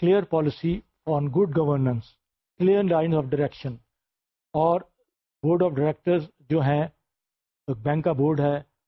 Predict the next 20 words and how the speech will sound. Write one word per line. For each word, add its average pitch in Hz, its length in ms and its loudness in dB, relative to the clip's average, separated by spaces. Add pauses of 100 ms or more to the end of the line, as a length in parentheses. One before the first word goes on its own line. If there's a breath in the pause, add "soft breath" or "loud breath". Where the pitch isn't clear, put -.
(120)
وہ 151 60 -2
اس - 160 -4
چیز 156 180 -6
کا 147 100 -6
ذمہ 135 240 -2
دار 139 240 -2
ہے 139 200 -2 (360)
کہ 135 60 -10
یہ 143 140 0
ڈائریکشنز 135 540 -4
کلیئر 143 260 0
ہونے 139 200 0
چاہیے۔ 135 360 -6 (500)
اور 139 100 -4
گڈ 156 380 -2
گورننس 156 440 0
کا 151 100 -4
کانسیپٹ 143 640 -6
میں 143 120 -6
یہ 143 100 0